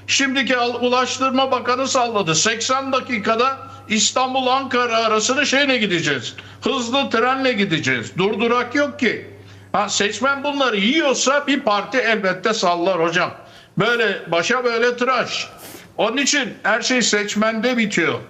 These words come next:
Bilinçli seçmen, sorgu-, iki bin yirmi üç hedefleriyle geldi bugünlere kadar. Daha iki bin on dörtte ilk Cumhurbaşkanlığı seçiminde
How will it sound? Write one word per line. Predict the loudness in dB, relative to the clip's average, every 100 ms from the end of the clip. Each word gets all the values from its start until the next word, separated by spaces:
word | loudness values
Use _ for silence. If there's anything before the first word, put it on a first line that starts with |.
| -20 -20 _ _ -2
Bilinçli | 0 2 0 0 0
seçmen, | 2 2 0 0 -2 0
sorgu-, | -2 0 0 -4 -6 -6
iki | -2 0 0 0
bin | 2
yirmi | 2 0 2 0
üç | 2
hedefleriyle | 0 0 -2 0 0 2 0 2
geldi | 2 0 0 0
bugünlere | 0 2 2 2 0
kadar. | 0 0 0 -2 -14 -20 -20 _ _ -2
Daha | 0 2 0
iki | 0 0 2 2
bin | 2
on | 2 2
dörtte | 0 -2 0 0
ilk | 0 -2 0
Cumhurbaşkanlığı | 0 0 0 0 0 -2 0 0 0
seçiminde | 0 0 2 2 2 2 0